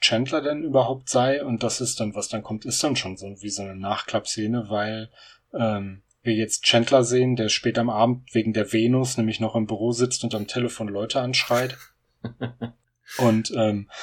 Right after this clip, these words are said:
Speaker 1: das ist ja genau das, was er, äh, am Anfang gesagt hat, was er nicht sein will. Der Typ, der, ähm,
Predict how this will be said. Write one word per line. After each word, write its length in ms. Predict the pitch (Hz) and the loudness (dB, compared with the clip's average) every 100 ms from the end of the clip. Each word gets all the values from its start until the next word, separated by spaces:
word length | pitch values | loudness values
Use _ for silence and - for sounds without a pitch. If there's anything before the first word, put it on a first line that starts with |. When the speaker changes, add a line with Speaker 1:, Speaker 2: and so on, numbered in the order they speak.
| - - - | -14 -16 -6
Speaker 1:
das 180 | - | -4
ist 140 | 127 - | 0 0
ja 80 | 113 | 0
genau 300 | 113 110 113 | 0 2 4
das, 180 | 117 | 4
was 180 | 120 110 | 4 4
er, 120 | 120 | 4
äh, 320 | 107 120 127 117 | 4 2 0 -2
am 160 | 117 | -6
Anfang 260 | 117 113 113 | -10 -6 -4
gesagt 400 | 107 110 120 - | -2 0 2 2
hat, 160 | 107 | 0
was 160 | 113 107 | -2 -2
er 60 | 107 | -2
nicht 200 | 107 - | -2 -2
sein 360 | 110 113 101 | 0 -2 -6
will. 180 | 98 101 | -12 -10
Der 140 | 104 | -10
Typ, 240 | - 113 - | -8 -8 -6
der, 280 | 113 104 101 - - _ - | -4 -4 -8 -16 -20 _ -6
ähm, 420 | 113 101 95 95 | -4 -4 -6 -14